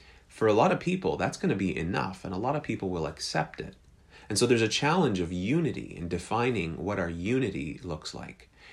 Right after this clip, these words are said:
And that's the context, that's the setup for today's story. 'Cause in that context, uh, along comes Athanasius of Alexandria.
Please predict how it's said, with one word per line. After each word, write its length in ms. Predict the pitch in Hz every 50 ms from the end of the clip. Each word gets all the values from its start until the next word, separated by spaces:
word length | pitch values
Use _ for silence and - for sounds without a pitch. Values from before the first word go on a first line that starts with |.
| - -
And 180 | 101 107 113
that's 240 | 123 131 175 190 -
the 100 | - 147
context, 600 | - - - 135 135 147 151 - - 87 - - -
that's 180 | 117 - -
the 120 | - 117 107
setup 640 | - - - - 147 131 101 82 58 - - - - - - - -
for 160 | - - 107
today's 400 | 98 - 117 107 104 98 95 92
story. 440 | - - - - 110 110 98 80 73
'Cause 180 | - - 98 107
in 180 | 135 180 202
that 220 | 202 190 160 - -
context, 840 | - - 165 180 208 196 185 - - - - 50 - - - - - - - - - - - - _ -
uh, 160 | - - 104 -
along 380 | - 107 110 120 151 180 196
comes 600 | 190 - 147 131 123 123 123 120 127 127 - - - - - - - - - - - - _ -
Athanasius 1000 | - 107 120 - - 107 104 104 107 110 110 - - - 82 90 - - - - - - - - _ - -
of 300 | 98 101 104 110 113 - -
Alexandria. 960 | - 85 85 92 101 107 127 139 147 151 151 147 123 104 82 73 71 - -